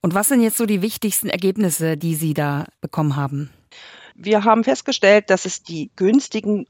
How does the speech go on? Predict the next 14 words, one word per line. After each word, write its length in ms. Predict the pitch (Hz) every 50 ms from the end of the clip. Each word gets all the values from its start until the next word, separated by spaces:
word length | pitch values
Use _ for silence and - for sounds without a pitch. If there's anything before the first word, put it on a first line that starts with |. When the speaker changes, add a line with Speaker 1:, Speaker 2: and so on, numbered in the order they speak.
| _
Speaker 2:
Girokonten 800 | - - 196 190 175 185 - - 185 175 175 156 - 165 - - _ _ _ - -
noch 320 | - 165 139 - - -
gibt. 500 | - 202 254 - - - - - - - - _
Also 240 | - 151 147 156
wir 160 | - 156 151 151
haben 240 | 165 170 180 180
insgesamt 640 | 175 - 202 196 - - - 175 165 170 202 233 233
von 160 | - 202 180
den 140 | 165 165 160
vierhundertsechzig 680 | - 208 202 214 196 190 180 - 175 170 - - 160 -
Kontomodellen 720 | - 262 254 247 247 233 226 208 - 196 196 190 190 196 - - - - - - _
vierundsiebzig 840 | _ - 233 226 226 226 220 208 165 185 - - _ - 180 - -
günstige 460 | 185 175 175 160 - - 131 156 -
Konten. 500 | - - 196 220 262 254 240 277 269 262